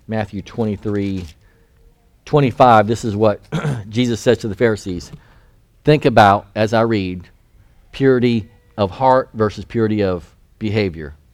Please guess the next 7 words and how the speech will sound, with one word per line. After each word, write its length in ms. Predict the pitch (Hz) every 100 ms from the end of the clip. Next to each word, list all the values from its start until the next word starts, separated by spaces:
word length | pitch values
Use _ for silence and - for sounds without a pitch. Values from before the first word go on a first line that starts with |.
| _ _ _ _ _ _ _
Woe 380 | 117 131 233 233
to 140 | 226 180
you, 460 | 165 139 139 143 - _ -
scribes 600 | - - 170 175 175 139
and 140 | 120
Pharisees, 800 | - 160 160 147 151 147 156 - - _
hypocrites! 840 | - 247 240 - 220 240 - -